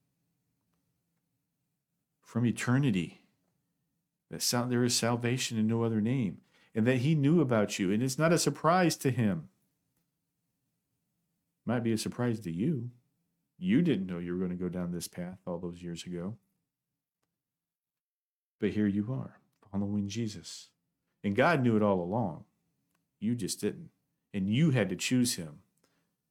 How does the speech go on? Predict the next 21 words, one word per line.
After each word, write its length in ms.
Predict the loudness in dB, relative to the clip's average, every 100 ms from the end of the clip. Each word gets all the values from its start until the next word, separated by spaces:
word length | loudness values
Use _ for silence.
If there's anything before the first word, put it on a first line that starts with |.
| _ _ _
'cause 120 | -4 2
you 120 | 4
didn't 200 | 2 0
know 200 | 0 0
that 140 | 0
he 100 | -2
already 180 | -2 -4
chose 320 | -8 -10 -10
you. 160 | -14 -16 _ _ _ _ _ _ _ _ _ _ _ _ _ _ _ -4
So 140 | -2
from 180 | 2 2
our 160 | 4 4
earthly 300 | 2 2 2
sense 300 | 2 0 -2
of 80 |
view, 180 | -2 -2
we 180 | 0 0
have 180 | 0 -4
to 80 | -4
choose 260 | -2 -2
him. 200 | -2 -8